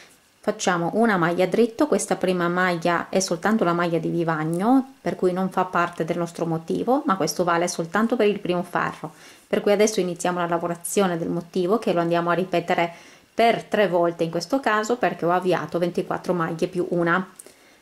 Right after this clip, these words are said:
per cui facciamo una maglia dritto. Vi ricordo che da questo punto in poi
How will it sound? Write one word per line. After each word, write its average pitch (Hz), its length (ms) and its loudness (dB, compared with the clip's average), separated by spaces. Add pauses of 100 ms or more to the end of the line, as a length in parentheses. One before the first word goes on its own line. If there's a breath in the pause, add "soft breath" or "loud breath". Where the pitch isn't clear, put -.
(120 loud breath)
per 190 180 -2
cui - 440 -2 (640)
facciamo 170 500 -2
una 226 200 2
maglia 165 320 0
dritto. 170 640 -2 (260)
Vi 190 140 -6
ricordo 170 500 -2
che 185 160 0
da 170 140 -2
questo - 260 -8
punto 175 320 -4
in 202 100 0
poi 170 300 0